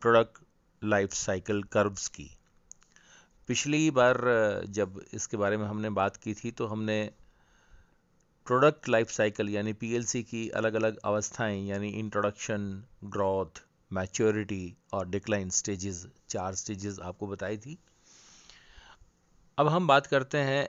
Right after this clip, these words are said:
इंटरनेशनल प्रोडक्ट लाइफ साइकिल कर्व्स, ये कैसे-कैसे बनते हैं। देखिए, अ, तीन तरह के देश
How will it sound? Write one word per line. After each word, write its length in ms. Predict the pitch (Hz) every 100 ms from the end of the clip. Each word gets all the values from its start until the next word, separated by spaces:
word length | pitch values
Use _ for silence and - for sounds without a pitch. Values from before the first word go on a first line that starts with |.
| - 131
इंटरनेशनल 720 | 131 131 135 120 120 139 131
प्रोडक्ट 460 | - 110 117 -
लाइफ 200 | 104 104
साइकिल 720 | - - 104 104 - 104 95 - _ - -
कर्व्स, 520 | 110 92 87 - - _ _ _ -
ये 320 | 113 123 117
कैसे-कैसे 580 | - 117 104 104 98 104
बनते 320 | 90 85 85
हैं। 160 | 80 - _ _ _ - - - - - - - - 123
देखिए, 420 | 156 - 185 180
अ, 100 | - - - 127 120 123
तीन 360 | 123 - 147 151
तरह 220 | 139 120
के 200 | 117 127
देश 440 | 110 117 117 -